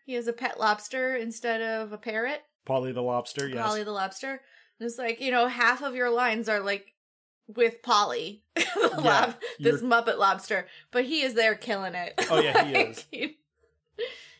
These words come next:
Speaker 2: And so I also love your theory, and I have to,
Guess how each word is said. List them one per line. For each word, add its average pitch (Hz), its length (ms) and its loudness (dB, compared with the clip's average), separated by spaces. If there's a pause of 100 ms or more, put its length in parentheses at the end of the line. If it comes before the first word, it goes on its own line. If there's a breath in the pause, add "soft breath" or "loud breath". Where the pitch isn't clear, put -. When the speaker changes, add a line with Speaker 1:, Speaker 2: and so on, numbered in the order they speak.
(480 loud breath)
Speaker 2:
And 151 380 0
so 143 600 0
I 190 120 2
also 269 180 -4
love 143 260 0
your 127 160 -4
theory, 120 540 -6
and 127 120 -6
I 127 80 -4
have 143 220 -6
to, 139 380 0